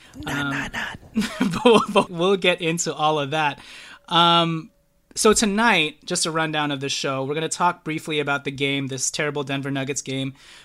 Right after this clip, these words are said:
Speaker 2: um, some recent team trends, even in light of the, uh,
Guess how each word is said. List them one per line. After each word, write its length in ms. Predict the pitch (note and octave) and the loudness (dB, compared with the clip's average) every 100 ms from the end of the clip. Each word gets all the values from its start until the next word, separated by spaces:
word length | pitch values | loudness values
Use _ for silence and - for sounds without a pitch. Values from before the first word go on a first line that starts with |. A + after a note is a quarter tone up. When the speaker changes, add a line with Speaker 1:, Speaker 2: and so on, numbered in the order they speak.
| - | -4
Speaker 2:
um, 240 | D3+ D3+ | 0 0
some 180 | - E3 | 0 0
recent 360 | E3 G#3 G3+ E3 | 2 2 2 0
team 240 | - F3+ | -2 0
trends, 560 | D#3+ - D3+ D3+ D#3 - | 0 -2 -2 -2 -2 -2
even 200 | D#3 E3 | -2 -2
in 140 | D3+ | -2
light 320 | C3+ C#3 C#3+ D3+ | -2 -2 -4 -4
of 300 | C#3+ C3 C3 | -6 -6 -6
the, 240 | C#3 C#3 | -2 -2
uh, 280 | C#3 C3+ | -2 -4